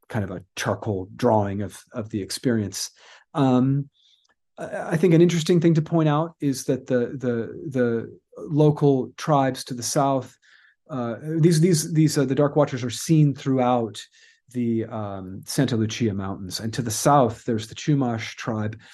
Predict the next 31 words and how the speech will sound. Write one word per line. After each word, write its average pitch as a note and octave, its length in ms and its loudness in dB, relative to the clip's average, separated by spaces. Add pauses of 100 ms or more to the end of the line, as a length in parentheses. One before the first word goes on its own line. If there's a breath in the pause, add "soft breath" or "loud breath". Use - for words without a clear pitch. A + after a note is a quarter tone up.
(200 loud breath)
and A#2+ 140 0
they C#3+ 180 8
referred A#2+ 640 2 (360 soft breath)
to A2+ 560 -2
the C3 100 0
Dark G#2 260 -2
Watchers G#2+ 400 -2
as G#2 220 -4
the A#2 120 0
Old A2+ 260 -2
Ones. E2+ 500 -8 (360 soft breath)
So B2 540 4
I D#3 120 4
don't D#3 180 4
know. B2 400 2
I C#3+ 60 -4
mean, B2+ 160 0
I A#2 80 -4
think B2 240 -2
that A#2+ 100 -10
someone A#2 240 0
like A2 160 -4
Kenneth A2 300 -4
Grant G#2 280 -4
would G#2+ 120 -10
have G#2 180 -6
a F#2 60 -10
field A2 580 0
day G#2+ 240 -2
with A2 200 -4
that, B2 280 -2